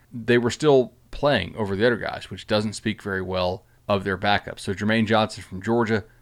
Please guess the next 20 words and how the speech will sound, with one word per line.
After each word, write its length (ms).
wasn't 320
a 40
full-time 420
starter 320
for 140
the 100
Bulldogs, 480
but 140
did 180
get 160
some 100
pass 320
rush 240
pressure 340
for 140
them. 340
Uh, 80
he 120
comes 280
over. 440